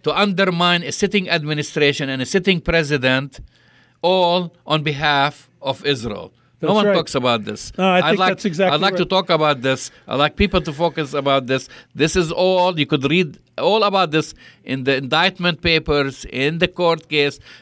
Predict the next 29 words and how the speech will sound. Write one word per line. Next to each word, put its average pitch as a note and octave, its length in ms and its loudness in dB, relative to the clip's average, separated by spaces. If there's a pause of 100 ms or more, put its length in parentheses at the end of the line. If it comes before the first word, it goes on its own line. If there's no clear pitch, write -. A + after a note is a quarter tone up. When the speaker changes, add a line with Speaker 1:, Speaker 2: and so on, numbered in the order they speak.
(140)
Speaker 1:
Go D3+ 160 2
back F3+ 220 0
to E3+ 100 -4
December D#3 480 0
of C#3+ 180 -4
two D#3+ 140 -4
thousand C#3+ 360 -2
sixteen. C#3+ 600 -6 (220)
You'll C3 140 0
find D#3 280 2
it B2+ 100 -10
all C3 200 2
there. G#2 300 -4 (560)
Speaker 2:
I F3+ 140 0
think F#3+ 220 -2
that's - 240 0
really F3 240 4
a D3+ 60 4
very D#3 300 2
cogent, D3 640 -2
uh, C3 320 0
analysis, C#3 580 0
Jamal. B2+ 300 -4
We B2+ 120 0
do D3 180 0
tend D3 240 -2
to C3 40 -2
forget C3 420 -2
that. C3 220 0